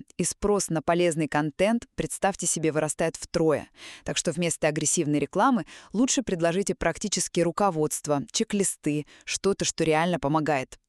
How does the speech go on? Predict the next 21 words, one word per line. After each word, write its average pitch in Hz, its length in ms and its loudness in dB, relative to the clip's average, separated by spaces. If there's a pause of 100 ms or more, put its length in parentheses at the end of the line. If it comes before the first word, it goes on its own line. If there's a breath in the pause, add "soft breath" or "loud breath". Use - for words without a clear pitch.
(120)
Так 180 200 0
вы 175 60 -2
строите 165 420 0
лояльность 147 500 0
надолго. 143 480 -2 (540 loud breath)
Второе. 165 480 2 (280 soft breath)
Будьте 185 340 0
честны 233 540 0
и 208 60 0
смените 185 640 0
тон. 143 360 -2 (240)
Ну, 185 140 0
то 190 120 2
есть, - 360 -2 (140)
нельзя 180 340 2
делать 147 300 -2
вид, 151 100 -4
что - 160 -2
ничего 147 260 -2
не 147 120 0
происходит. 175 640 0